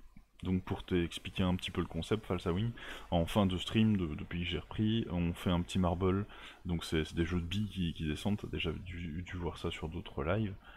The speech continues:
euh, et ça permet à celui qui gagne, si quelqu'un gagne, de décider quel autre jeu, jeu je vais faire, euh, le live suivant. Donc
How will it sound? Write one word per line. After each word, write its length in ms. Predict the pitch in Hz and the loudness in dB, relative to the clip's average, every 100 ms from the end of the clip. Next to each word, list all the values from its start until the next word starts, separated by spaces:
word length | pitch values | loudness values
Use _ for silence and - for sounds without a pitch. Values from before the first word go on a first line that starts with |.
| - - - - | -18 -14 -12 0
euh, 500 | 82 73 71 71 69 - | 2 4 2 2 0 2
et 300 | 104 117 110 82 82 | 4 6 6 2 2
ça 160 | 101 | 2
permet 240 | 98 90 104 | 4 6 6
à 40 | |
celui 280 | - 113 120 | 6 4 4
qui 160 | - | 0
gagne, 340 | 101 104 131 120 | 4 4 6 2
si 200 | - - | -4 -4
quelqu'un 380 | 113 76 - 80 | -2 -4 0 0
gagne, 320 | 90 110 131 | 4 4 4
de 140 | 110 113 | 4 4
décider 480 | 104 - 90 107 104 | 2 -4 -2 0 2
quel 180 | 104 | 4
autre 140 | 98 92 | 2 2
jeu, 240 | 92 90 | -2 -2
jeu 360 | 85 90 120 120 | -2 -2 0 0
je 120 | 101 | 0
vais 140 | 87 90 | -2 -2
faire, 480 | - 113 113 113 - | -2 0 0 -2 -4
euh, 240 | 87 85 - | -2 -2 0
le 120 | 90 | 2
live 260 | 101 113 107 | 2 2 -2
suivant. 440 | - 101 95 87 | -2 0 2 2
Donc 220 | 87 78 | 0 -4